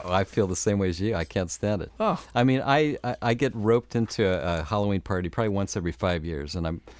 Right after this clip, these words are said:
Speaker 1: the last several years, always the same thing. I just, I just am a cowboy 'cause I happen to have some jeans, <laughs> some cowboy boots. I got an old cowboy hat. I, I can, I got a
Speaker 2: Woody.
Speaker 1: flannel shirt.
Speaker 2: Yeah.
Speaker 1: Yeah, Woody. That's
Speaker 2: Yeah.
Speaker 1: right. Woody.
Speaker 2: Woody. There you go.
Speaker 1: <laughs>
Speaker 2: I'll be Buzz. <laughs> Let's do this.
Speaker 1: Yeah, all right.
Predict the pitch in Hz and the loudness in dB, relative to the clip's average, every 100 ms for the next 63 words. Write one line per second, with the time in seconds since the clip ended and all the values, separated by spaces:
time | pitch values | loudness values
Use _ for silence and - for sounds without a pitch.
0 | - - 101 104 110 - 110 101 92 92 | -20 -6 0 2 0 -2 -2 0 -2 -2
1 | 104 113 95 - 98 - 82 87 90 - | -2 -4 -4 -4 -4 -4 -4 -4 -6 -4
2 | 104 107 113 95 - 101 78 69 65 - | -4 -4 -2 -2 -2 -2 -2 -4 -12 -16
3 | - - - 98 95 92 104 107 95 98 | -20 -20 -8 -2 2 2 2 2 2 0
4 | 90 90 85 - 110 110 110 101 - - | -2 -4 -4 2 4 4 2 -2 -8 -16
5 | - 98 - 113 110 101 110 107 - 101 | -10 -2 2 2 2 2 2 0 0 2
6 | 98 117 120 120 117 113 113 117 - - | 4 4 4 2 2 2 2 0 -2 -12
7 | - - - 90 85 101 90 95 82 98 | -20 -20 -8 -6 -4 -2 -2 -4 -4 -4
8 | 131 120 - - - 165 330 - 113 - | -4 -4 -10 -12 2 8 8 8 4 0
9 | 117 107 98 - 107 120 208 240 - 104 | 2 4 2 2 2 2 4 6 6 6
10 | 127 131 87 143 208 - 95 - - 131 | 6 4 4 6 6 6 2 -2 2 6
11 | 202 190 113 95 135 156 117 147 196 139 | 8 8 4 2 2 2 4 6 6 4
12 | - - - - 175 196 185 131 170 - | -2 -6 -6 2 6 6 6 8 8 6
13 | - - - - - - 135 - 175 165 | 2 0 0 -6 -14 -2 0 0 -2 4
14 | 151 185 110 135 127 135 127 120 | 6 6 6 6 8 6 4 0